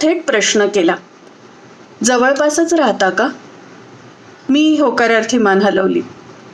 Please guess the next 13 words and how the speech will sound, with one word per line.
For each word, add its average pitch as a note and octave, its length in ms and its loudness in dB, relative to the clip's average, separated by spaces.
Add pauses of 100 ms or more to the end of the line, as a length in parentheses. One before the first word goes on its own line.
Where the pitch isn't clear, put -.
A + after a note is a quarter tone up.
(400)
हॉस्पिटलच्या B3+ 840 0
खेपा, G3 680 2 (200)
घरात C4 360 2
वृद्ध C4+ 300 2
वडील, G3 580 2 (360)
शाळेत C4+ 400 2
जाणारा B3 380 2
मुलगा, A#3 640 2 (300)
ही E4 180 0
तारेवरची C#4 540 2
कसरत C#4 400 0
चालू A#3+ 340 0
असताना A3+ 540 2